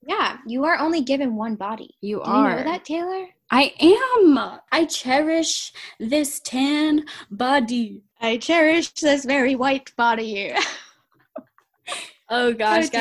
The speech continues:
Speaker 2: guys, I hope
Speaker 1: God.
Speaker 2: you know, like, we are, we're, like, making, not making light, we are, we're making light of a, of a serious subject, but we're also just giving you guys, like, our perspectives and our whole
Speaker 1: Yeah.
Speaker 2: experiences and stuff. So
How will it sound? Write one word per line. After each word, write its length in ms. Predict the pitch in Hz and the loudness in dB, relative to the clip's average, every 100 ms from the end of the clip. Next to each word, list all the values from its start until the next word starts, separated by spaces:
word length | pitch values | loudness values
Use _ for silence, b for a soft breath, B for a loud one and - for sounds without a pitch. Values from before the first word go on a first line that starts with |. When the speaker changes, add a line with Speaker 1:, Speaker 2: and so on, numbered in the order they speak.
| 220 | 0
Speaker 2:
guys, 80 | 226 | -2
I 260 | 226 233 269 | 0 2 4
hope 160 | 262 254 | 4 2
Speaker 1:
God. 60 | |
Speaker 2:
you 300 | 294 294 247 - - | 0 0 -4 -8 -10
know, 400 | 247 233 233 240 | -6 0 0 0
like, 220 | 226 214 | -2 -6
we 160 | 214 214 | -6 -6
are, 440 | 180 208 220 196 _ | -4 -4 -6 -8 _
we're, 220 | 220 247 | -8 -6
like, 180 | 262 269 | -4 -4
making, 580 | 226 214 220 240 220 - | -6 -8 -6 -6 -8 -8
not 220 | 233 277 233 | -6 -6 -4
making 340 | 220 208 190 | -6 -6 -6
light, 340 | 185 175 185 - - | -4 -4 -4 -10 -4
we 180 | 311 370 | 0 0
are, 180 | 165 - | -2 -4
we're 200 | 254 440 | -2 2
making 360 | 403 359 320 247 | 2 0 -2 -2
light 200 | 233 - | -4 -4
of 160 | 214 208 | -8 -8
a, 240 | 180 160 - | -8 -8 -12
of 100 | 214 | -14
a 80 | 226 | -12
serious 400 | - 262 277 - | -10 -10 -10 -10
subject, 380 | 240 247 240 - | -14 -14 -16 -8
but 140 | 208 | -8
we're 100 | 214 | -4
also 220 | 226 247 | -6 -8
just 340 | 254 262 - - | -8 -10 -10 -10
giving 240 | 208 214 214 | -8 -6 -6
you 60 | |
guys, 340 | 202 196 190 170 | -4 -4 -4 -8
like, 300 | 151 151 - _ B B - | -10 -10 -18 _ B B -4
our 200 | 175 185 | -2 -2
perspectives 720 | - 190 - 156 165 165 160 156 | -6 -10 -8 -12 -12 -12 -12 -8
and 160 | 151 | -10
our 560 | 147 156 160 156 147 - - - | -6 -6 -4 -6 -8 -12 -18 -20
whole 500 | - 170 165 160 151 | -12 -8 -6 -4 -4
Speaker 1:
Yeah. 80 | 127 | -4
Speaker 2:
experiences 720 | 123 - 160 156 160 170 170 | -6 -4 -2 -2 -2 -4 -6
and 120 | 165 | -6
stuff. 260 | - 165 165 | -4 -6 -6
So 400 | - 170 160 | -6 -4 -4